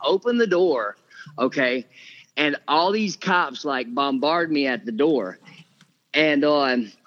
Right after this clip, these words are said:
they're like, "What's going on?" I said, "Oh, somebody was trying to break in my apartment." They said, "Where they at?" I said, "I don't know. I think they left."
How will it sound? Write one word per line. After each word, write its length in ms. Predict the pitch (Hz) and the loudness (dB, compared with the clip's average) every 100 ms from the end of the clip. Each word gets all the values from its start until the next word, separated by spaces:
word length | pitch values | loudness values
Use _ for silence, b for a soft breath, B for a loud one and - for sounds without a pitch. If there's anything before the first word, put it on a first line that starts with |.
| _ | _
they're 160 | - 170 | 0 2
like, 260 | 156 135 - | 2 -2 -6
"What's 320 | 110 143 190 | -4 0 2
going 260 | - 220 214 | 4 4 4
on?" 160 | 226 | 2
I 60 | 196 | 2
said, 200 | 180 175 | 0 2
"Oh, 100 | 185 | 2
somebody 320 | - 196 185 | 0 0 2
was 140 | 180 170 | 2 2
trying 160 | 185 | 0
to 60 | 170 | 2
break 220 | 156 175 | 2 2
in 60 | 180 | 2
my 100 | 170 | 2
apartment." 360 | - 190 170 135 | 2 2 2 2
They 40 | |
said, 160 | 127 135 | 2 4
"Where 240 | 131 190 | 6 6
they 140 | 214 214 | 6 4
at?" 180 | 220 143 | 2 0
I 80 | |
said, 180 | 151 151 | -2 -2
"I 60 | 143 | -2
don't 140 | 165 | 0
know. 120 | 190 | -2
I 100 | 170 | -4
think 200 | 147 180 | -4 -4
they 140 | 170 139 | 0 0
left." 480 | 156 170 107 - | 2 0 -2 -12